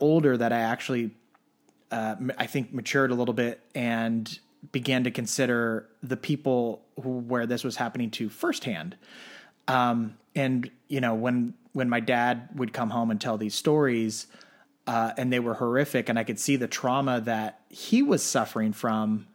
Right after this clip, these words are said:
having witnessed some of the things that he did, it, it didn't resonate to me about the lives that he was talking about, and some of them were destroyed. Um, some of them would be altered forever, et cetera, et cetera.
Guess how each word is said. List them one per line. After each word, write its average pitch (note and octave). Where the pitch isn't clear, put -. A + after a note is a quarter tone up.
having A#2+
witnessed C3+
some A#2+
of A2
the G#2+
things G#2+
that G#2+
he A2
did, G2
it, D#3
it D#3
didn't F3+
resonate D3+
to C#3+
me C3
about A#2+
the C3+
lives B2
that A#2+
he B2
was A#2
talking G#3
about, B2
and B2+
some F3
of C#3
them B2
were A#2
destroyed. G#2+
Um, A2
some C#3+
of B2+
them B2+
would B2
be A#2
altered A2
forever, E3+
et A#2
cetera, -
et -
cetera. -